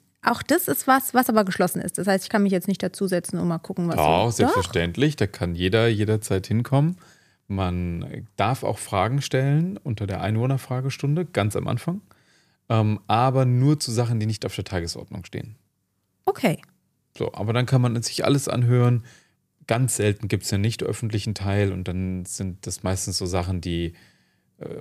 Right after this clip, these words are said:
Speaker 2: um Personalangelegenheiten, ne? Wenn wir jemanden befördern
Speaker 1: Mhm.
Speaker 2: beispielsweise, ähm, ob das dann, ja, dann müssen halt der Name des Mitarbeiters, der an die, die Stelle eingestellt wird oder befördert wird,
Speaker 1: Ja.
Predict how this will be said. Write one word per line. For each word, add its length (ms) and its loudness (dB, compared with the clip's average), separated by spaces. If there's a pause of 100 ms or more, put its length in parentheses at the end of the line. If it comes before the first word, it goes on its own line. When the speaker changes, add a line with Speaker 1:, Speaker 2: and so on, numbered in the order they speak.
Speaker 2:
um 160 -10
Personalangelegenheiten, 1160 -2
ne? 160 0
Wenn 160 -2
wir 140 2
jemanden 420 -2
befördern 520 0
Speaker 1:
Mhm. 60 -2
Speaker 2:
beispielsweise, 960 0 (640)
ähm, 520 0
ob 160 -8
das 260 -4
dann, 440 -4 (220)
ja, 280 -8 (220)
dann 200 -4
müssen 200 -4
halt 160 -2
der 100 2
Name 340 2
des 160 -4
Mitarbeiters, 680 -2
der 180 0
an 240 -6
die, 120 -4 (220)
die 300 -4
Stelle 340 0
eingestellt 640 -2
wird 260 0
oder 140 -2
befördert 580 -6
wird, 200 2
Speaker 1:
Ja. 140 -8